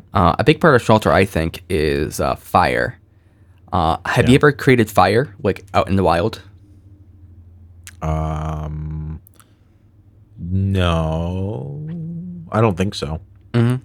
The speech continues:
Speaker 2: I mean, with a lighter.
Speaker 1: Mm-hmm. Right. H-, how easy do you think that is? 'Cause f-, from my point of view, it seems like it's difficult to learn.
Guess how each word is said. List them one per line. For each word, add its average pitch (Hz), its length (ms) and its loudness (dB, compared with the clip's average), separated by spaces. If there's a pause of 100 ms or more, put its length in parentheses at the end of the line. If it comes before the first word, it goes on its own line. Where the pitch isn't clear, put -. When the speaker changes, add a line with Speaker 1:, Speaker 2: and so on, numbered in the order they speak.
Speaker 2:
I 95 40 -6
mean, 95 100 0
with 87 120 0
a 80 60 0
lighter. 80 480 0 (400)
Speaker 1:
Mm-hmm. - 760 -4
Right. 92 260 2 (2500)
H-, - 160 -2
how 190 180 2
easy 214 200 4
do 151 40 2
you 143 60 4
think 117 160 2
that 98 160 8
is? 87 240 4
'Cause 98 320 0 (640)
f-, - 200 -8
from 131 160 4
my 135 160 6
point 139 420 2
of 110 60 6
view, 101 500 2 (100)
it 113 160 0 (180)
seems 147 560 2
like 120 160 4
it's - 180 -4
difficult 120 600 2
to 107 80 0
learn. 117 600 4